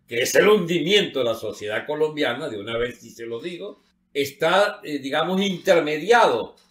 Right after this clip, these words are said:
por una cantidad de factores que realmente son muy complejos de, de concluir todos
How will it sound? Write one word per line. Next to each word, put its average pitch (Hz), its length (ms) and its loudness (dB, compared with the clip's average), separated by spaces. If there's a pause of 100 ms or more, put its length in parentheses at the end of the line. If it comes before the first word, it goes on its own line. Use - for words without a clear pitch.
por 131 140 -4
una 185 200 -4
cantidad 170 480 0
de 190 100 2
factores 156 720 0
que 131 380 -8 (280)
realmente 233 800 0
son 208 420 -2
muy 277 320 2
complejos 143 760 0
de, 123 360 -6
de 127 480 -6
concluir 165 640 -4
todos 156 480 0